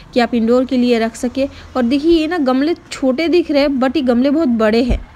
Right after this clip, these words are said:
देखिए, ये इतने बड़े-बड़े गमले हैं, अ, और ये आपका सौ रुपये करके है। और ये जो आपको दिख रहा है, ये पचास साठ रुपये करके है। तो आप यहाँ पे ना आके purchase कर सकते हैं। अगर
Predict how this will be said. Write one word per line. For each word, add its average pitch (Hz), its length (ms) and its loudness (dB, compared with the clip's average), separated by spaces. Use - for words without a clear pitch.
देखिए, 254 260 2
ये 285 120 2
इतने 277 220 0
बड़े-बड़े 240 480 2
गमले 226 380 0
हैं, 254 280 -2
अ, 220 420 -2
और 202 140 0
ये 220 120 -2
आपका 226 220 -4
सौ 226 300 0
रुपये 214 260 -2
करके 185 320 -4
है। 202 180 -8
और 226 60 2
ये 262 140 2
जो 277 120 0
आपको 277 220 -2
दिख 254 220 -2
रहा 277 80 0
है, 277 80 2
ये 254 80 0
पचास 226 420 -4
साठ 233 220 -2
रुपये 226 220 -2
करके 202 360 -2
है। 240 400 -6
तो 302 60 2
आप 285 140 0
यहाँ 269 320 0
पे 294 80 0
ना 285 160 0
आके 226 320 -2
purchase 247 500 -2
कर 247 160 0
सकते 233 460 -4
हैं। 240 240 -2
अगर 233 220 -2